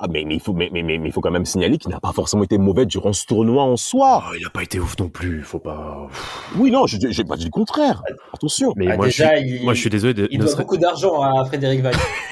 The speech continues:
Speaker 2: Je te
Speaker 1: Ouais,
Speaker 2: jure.
Speaker 1: non, c'est, c'est vraiment, vraiment la boulette qu'il a faite, franchement, c'est incroyable. Comment perdre de... enfin, bref, pas
Speaker 2: Faut payer, faut payer.
Speaker 1: Ah,
Speaker 2: De
Speaker 1: non,
Speaker 2: ouf.
Speaker 1: mais, mais,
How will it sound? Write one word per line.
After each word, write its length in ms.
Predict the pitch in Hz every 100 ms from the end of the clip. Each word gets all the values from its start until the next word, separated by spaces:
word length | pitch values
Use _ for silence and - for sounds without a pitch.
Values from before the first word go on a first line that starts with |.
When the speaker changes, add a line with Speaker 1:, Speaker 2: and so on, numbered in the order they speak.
| - - - -
Speaker 2:
Je 140 | -
te 120 | -
Speaker 1:
Ouais, 160 | 98 69
Speaker 2:
jure. 180 | 82 113
Speaker 1:
non, 60 | -
c'est, 160 | 120 90 - - - -
c'est 100 | 101
vraiment, 280 | 78 92 92
vraiment 260 | 71 87 95
la 100 | 80
boulette 260 | 87 90
qu'il 120 | - 78
a 60 |
faite, 160 | 90 87
franchement, 320 | - - 82
c'est 100 | 76
incroyable. 320 | 69 71 67 90
Comment 140 | 120
perdre 200 | 95 82
de... 60 | - 73 - - -
enfin, 100 | -
bref, 280 | 65 65 -
pas 100 | -
Speaker 2:
Faut 100 | 143
payer, 440 | 127 127 127 135 107
faut 180 | - 139
payer. 440 | 120 - 104 127 - 73 76 90
Speaker 1:
Ah, 460 | 95 98 95 90
Speaker 2:
De 60 | 82
Speaker 1:
non, 140 | 87
Speaker 2:
ouf. 60 | 85
Speaker 1:
mais, 120 | 87
mais, 120 | 85